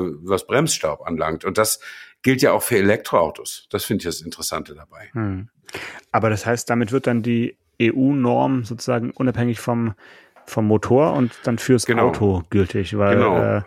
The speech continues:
Speaker 2: bisher konntest du ja, äh, ja, den Motor auf dem Prüfstand sozusagen optimieren und das geht ja nicht, wenn dann auch, äh, so
Speaker 1: Nee.
Speaker 2: Sachen wie Reifen
Speaker 1: Genau.
Speaker 2: und auch Bremsenabrieb. Also ich glaub, die Mikroplastikbelastung ist ja auch noch ein,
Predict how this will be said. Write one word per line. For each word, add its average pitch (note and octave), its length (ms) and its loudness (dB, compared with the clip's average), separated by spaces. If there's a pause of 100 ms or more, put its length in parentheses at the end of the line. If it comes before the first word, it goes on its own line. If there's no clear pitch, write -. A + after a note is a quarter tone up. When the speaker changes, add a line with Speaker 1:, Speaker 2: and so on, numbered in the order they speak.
(500)
Speaker 2:
bisher A2 460 0
konntest - 280 -2
du A#2+ 40 2
ja, G#2+ 460 2
äh, A2 380 -8
ja, A2+ 300 0
den G#2+ 120 0
Motor A2 280 2
auf - 80 -4
dem A#2 120 0
Prüfstand C3 520 0
sozusagen A#2 400 -4
optimieren B2+ 640 0 (400)
und A#2 440 -2
das A2+ 140 -2
geht B2+ 120 0
ja A2+ 80 2
nicht, F#2+ 180 -4
wenn G#2 140 0
dann G#2 140 0
auch, A2 280 -6
äh, G#2 40 -4
so G2+ 180 2
Speaker 1:
Nee. G#2 80 4
Speaker 2:
Sachen G#2 360 -2
wie G2 300 -2
Reifen G#2+ 520 0
Speaker 1:
Genau. A2+ 100 -2
Speaker 2:
und G#2+ 120 -6
auch - 160 -4
Bremsenabrieb. G2+ 1200 -2
Also G#2+ 320 -2
ich G#2+ 60 -10
glaub, G#2+ 180 -6
die G#2 120 -2
Mikroplastikbelastung A2+ 1120 -2
ist A2+ 120 -8
ja A#2+ 80 -4
auch A2+ 40 -4
noch G#2+ 120 -4
ein, G#2+ 180 -4